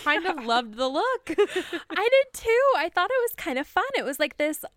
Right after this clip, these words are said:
Speaker 2: alternate accessory that these, like, top fashion designers were creating
Speaker 1: Uh-huh.
Speaker 2: covid masks. <laughs> Like, I kind of loved it. <laughs>
Speaker 1: No, I, I, I agree.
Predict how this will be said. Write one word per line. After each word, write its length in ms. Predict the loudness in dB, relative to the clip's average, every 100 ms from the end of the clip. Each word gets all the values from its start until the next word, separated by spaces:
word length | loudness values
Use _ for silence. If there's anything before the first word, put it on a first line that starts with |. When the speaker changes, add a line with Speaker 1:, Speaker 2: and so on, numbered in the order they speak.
| -10
Speaker 2:
alternate 600 | 0 0 0 -4 -2 -2 -2
accessory 840 | -4 -4 -2 -2 0 -2 -2 -4
that 160 | -2 -2
these, 320 | -2 -4 -2
like, 200 | -4 -4
top 360 | -8 -2 0 -2
fashion 520 | -2 0 0 -4 -8
designers 520 | -6 -4 -4 -4 -8
were 120 | -10 -8
creating 460 | -4 -2 0 -2
Speaker 1:
Uh-huh. 180 | -2 -6 0
Speaker 2:
covid 420 | 2 2 2 -4
masks. 600 | -2 -2 0 -2 -6 -4
<laughs> 40 | -4
Like, 240 | -4 -8 -10 -10 -12 -4
I 100 | -4
kind 280 | -4 -4 -2 -2
of 80 | 0
loved 360 | 2 2 2 2
it. 300 | 4 2 0
<laughs> 40 | -2 -2 -2 -4 -2 -4 -10 -6
Speaker 1:
No, 160 | 0 2
I, 260 | 2 2 2
I, 180 | 0
I 160 | 0 0 0 -4
agree. 440 | -6 -4 -4